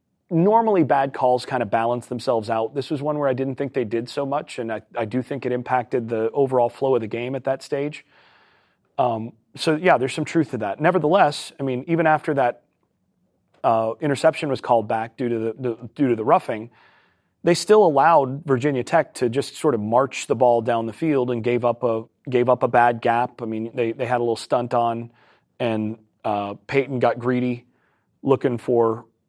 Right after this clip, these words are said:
uh, you know, kinda got out of his gap and allowed a, allowed the quarterback to get upfield. You know, just a few different things that, that happened where, you know, great teams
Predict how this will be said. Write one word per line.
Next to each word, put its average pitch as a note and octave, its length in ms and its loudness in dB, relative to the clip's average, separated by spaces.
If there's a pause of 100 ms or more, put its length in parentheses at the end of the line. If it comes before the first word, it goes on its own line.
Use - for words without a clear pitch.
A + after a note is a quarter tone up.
(120)
uh, A2 300 -4 (680)
you E3 60 -8
know, B2 120 -6
kinda B2+ 200 -2
got A#2+ 180 4
out A#2 140 4
of A2 60 -4
his G#2 120 -4
gap A#2 360 0
and A2 100 -6
allowed A2 340 -2
a, A2 160 -4
allowed A2+ 320 4
the A2 60 -2
quarterback A2+ 420 2
to A#2+ 80 -6
get A2+ 140 0
upfield. C#3+ 540 0
You D#3+ 80 -2
know, D#3 80 -2
just F#3 200 -2
a G3 40 0
few F#3+ 180 -2
different D#3+ 320 0
things C#3+ 320 -4
that, B2+ 240 -4
that C3+ 120 2
happened B2 500 -2
where, A#2+ 380 0 (840)
you D#3+ 80 2
know, C#3+ 140 0 (240)
great D3+ 360 2
teams C#3+ 380 -2